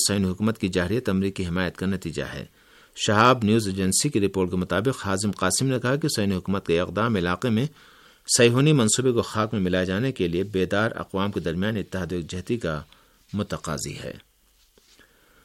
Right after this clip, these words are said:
غاصب صہیونی حکومت نے مقبوضہ علاقوں میں مزید آئرن ڈوم نامی میزائل ڈیفنس سسٹم نصب کیے ہیں۔ خبروں میں کہا گیا کہ اسرائیل نے لبنان کی سرحدوں کے قریب مقبوضہ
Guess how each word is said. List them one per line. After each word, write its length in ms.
غاصب 360
صہیونی 240
حکومت 340
نے 60
مقبوضہ 380
علاقوں 360
میں 80
مزید 520
آئرن 340
ڈوم 240
نامی 320
میزائل 520
ڈیفنس 320
سسٹم 400
نصب 440
کیے 160
ہیں۔ 200
خبروں 280
میں 100
کہا 160
گیا 160
کہ 80
اسرائیل 320
نے 120
لبنان 380
کی 80
سرحدوں 380
کے 100
قریب 280
مقبوضہ 360